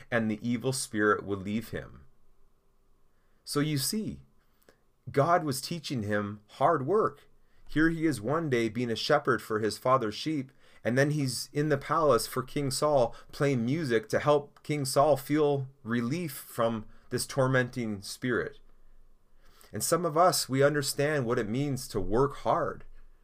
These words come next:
And sometimes we might feel like, "God, this isn't what I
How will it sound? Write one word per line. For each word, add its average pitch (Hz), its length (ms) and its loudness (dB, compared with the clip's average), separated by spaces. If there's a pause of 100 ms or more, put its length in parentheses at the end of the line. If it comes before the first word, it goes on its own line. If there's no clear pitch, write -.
(480)
And 104 80 -4
sometimes 151 520 0
we 127 80 -2
might 131 240 0
feel 151 260 -2
like, 123 220 0
"God, 143 240 2
this 151 180 -4
isn't 180 240 -2
what 107 160 0
I 85 220 -2